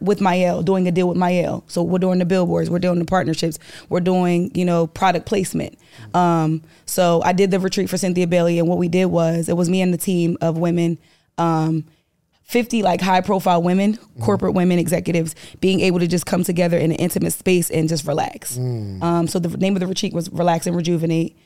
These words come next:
Speaker 1: So I did that three weeks ago. You know, we have Revolt Summit this weekend. Have three clients doing
Speaker 2: Okay,
Speaker 1: Revolt.
Speaker 2: real quick. Revolt World, right?
Speaker 1: Revolt World,
Speaker 2: First
Speaker 1: yes.
Speaker 2: off, I, I don't know what it is, though.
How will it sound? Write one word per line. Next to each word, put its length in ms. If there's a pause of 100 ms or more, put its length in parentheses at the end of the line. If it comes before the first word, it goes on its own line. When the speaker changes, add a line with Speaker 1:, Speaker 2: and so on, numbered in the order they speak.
(200)
Speaker 1:
So 120
I 40
did 180
that 160
three 160
weeks 220
ago. 480
You 100
know, 80
we 100
have 120
Revolt 300
Summit 200
this 140
weekend. 420 (260)
Have 180
three 200
clients 480 (140)
doing 140
Speaker 2:
Okay, 120
Speaker 1:
Revolt. 280
Speaker 2:
real 120
quick. 300 (240)
Revolt 340
World, 300
right? 260 (340)
Speaker 1:
Revolt 320
World, 260 (200)
Speaker 2:
First 300
Speaker 1:
yes. 80
Speaker 2:
off, 280 (1400)
I, 460 (680)
I 80
don't 140
know 100
what 440 (160)
it 140
is, 280
though. 300